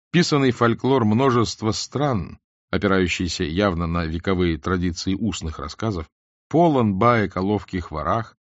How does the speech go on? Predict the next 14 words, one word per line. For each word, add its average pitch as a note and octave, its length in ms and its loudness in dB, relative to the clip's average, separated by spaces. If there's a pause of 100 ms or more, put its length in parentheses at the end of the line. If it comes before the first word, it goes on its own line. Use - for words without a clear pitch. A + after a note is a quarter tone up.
(180)
о G#2 120 0
коих, C3 480 2
в G#2+ 60 -2
общем, A2+ 400 0
повествуется G#2+ 760 0
без G2+ 260 -2
всякого A#2+ 640 -2
осуждения, F2 800 -2 (260)
скорее A2 500 4
с - 120 -6
некоторым G2+ 400 0
восхищением G2 840 0
их - 340 -6
проворством F2 920 -2